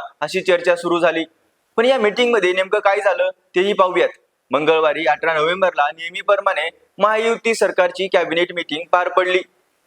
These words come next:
या मीटिंगला महायुती सरकारमध्ये असलेले सर्वच मोठे नेते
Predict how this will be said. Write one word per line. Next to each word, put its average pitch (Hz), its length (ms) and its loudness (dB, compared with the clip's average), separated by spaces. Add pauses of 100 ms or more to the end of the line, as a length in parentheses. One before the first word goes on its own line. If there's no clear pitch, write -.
या 135 160 2
मीटिंगला 139 560 0 (100)
महायुती 156 400 -2
सरकारमध्ये 165 560 0
असलेले 175 420 0 (240)
सर्वच 247 400 0
मोठे 226 280 2
नेते 214 320 0